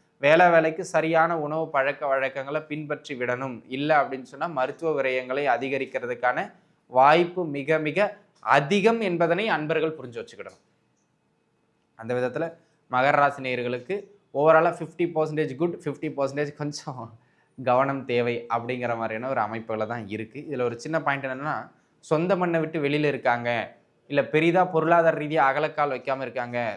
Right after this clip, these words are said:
தேவையில்லாம வாக்கு கொடுக்காம இருக்காங்கன்னா பயப்பட வேண்டாம். சரிங்களா? ஓரளவுக்கு பிரச்சனை கண்ட்ரோல்ல வந்துரும். ஏன்னா இந்த காலகட்டத்துல மகர ராசிக்காரங்க அவசரப்பட்டு வாக்கு கொடுக்காதீங்க.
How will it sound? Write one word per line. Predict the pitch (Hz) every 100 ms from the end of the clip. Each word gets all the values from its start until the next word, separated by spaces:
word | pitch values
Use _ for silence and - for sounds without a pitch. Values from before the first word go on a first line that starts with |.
| -
தேவையில்லாம | 139 147 156 151 156 135
வாக்கு | 139 160 170
கொடுக்காம | 147 143 143 139
இருக்காங்கன்னா | 127 131 127 196 185
பயப்பட | 147 120 98
வேண்டாம். | 95 - _
சரிங்களா? | - 131 147 196 - _ _
ஓரளவுக்கு | 170 170 -
பிரச்சனை | 147 - -
கண்ட்ரோல்ல | 127 123 127 117
வந்துரும். | 104 117
ஏன்னா | 151
இந்த | 151 139
காலகட்டத்துல | 143 160 147 151 139
மகர | 127 151
ராசிக்காரங்க | 151 143 - 131 139
அவசரப்பட்டு | 135 156 156 151
வாக்கு | 147 165
கொடுக்காதீங்க. | - 117 107 101